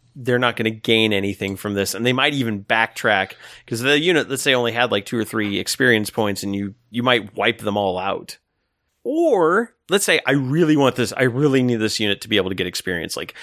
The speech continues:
maybe that unit was, like, right on the cusp of hitting the next level and unlocking new upgrades. I want them to keep going. You can instead choose to give the unit a battle scar. And there's an entire set of charts you can roll on based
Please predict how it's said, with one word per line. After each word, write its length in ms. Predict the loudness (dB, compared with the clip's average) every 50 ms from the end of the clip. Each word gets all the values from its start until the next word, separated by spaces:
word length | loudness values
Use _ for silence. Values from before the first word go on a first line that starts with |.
| -20 -14 -6 0
maybe 220 | 2 2 4 4
that 140 | 4 2 2
unit 220 | 2 2 0 0
was, 200 | -2 -6 -10 -10
like, 160 | -10 -12 -14 -14
right 540 | -12 -10 -6 -2 0 2 4 4 2 2 2
on 200 | 2 2 2 2
the 80 | 2 0
cusp 300 | 2 2 2 2 2 0
of 100 | -4 -4
hitting 240 | 0 0 2 2 2 0
the 80 | 0
next 280 | 0 0 -2 -2 -2 -2
level 340 | 0 0 0 0 0 -2 -2
and 100 | -2 0
unlocking 600 | 0 2 2 2 2 2 0 -2 -4 -6 -4 -2
new 140 | -2 0
upgrades. 640 | 0 -2 -2 -4 -4 -2 -2 -2 -4 -6 -8 -12 -14 _ -20 -20 _ _ _ _ _ _ _ _ _ _
I 100 | -4 -4
want 380 | -4 -2 0 0 2 2 2 2
them 160 | 2 2 2
to 80 | 2 0
keep 260 | -2 -4 -6 -4 0
going. 420 | 2 2 2 2 0 -4 -8 -12 -16 _ -20 _ _ _ _ _ _
You 200 | 0 2 2 4
can 160 | 4 4 4
instead 720 | 4 4 2 0 -4 -6 -4 0 4 4 4 4 4 2 0
choose 300 | 0 2 2 2 2 0
to 100 | 0 0
give 240 | 2 2 2 2 0
the 100 | -4 -2
unit 340 | 0 0 0 0 -2 -4 _
a 120 | -2 -2 -2
battle 460 | -2 -2 0 2 2 2 2 0 -2
scar. 540 | -6 -6 -4 -4 -4 -4 -4 -6 -8 -12 -16 -20 -20 -20 -20 -14 -6
And 180 | -2 0 2 4
there's 200 | 4 4 2 2
an 60 | 0
entire 440 | -2 -2 -2 0 0 2 4 4 2
set 240 | 2 2 2 2
of 100 | 0 -2
charts 400 | -4 0 0 0 0 0 -2 -6
you 80 | -6 -4
can 140 | -2 -2 -2
roll 320 | 0 2 2 2 2 2
on 320 | 2 2 2 0 -2 -4 -6 -10 -18 -20 -20 _ _ -20 -16 -6 -2
based 400 | 0 2 2 0 -2 -4 -6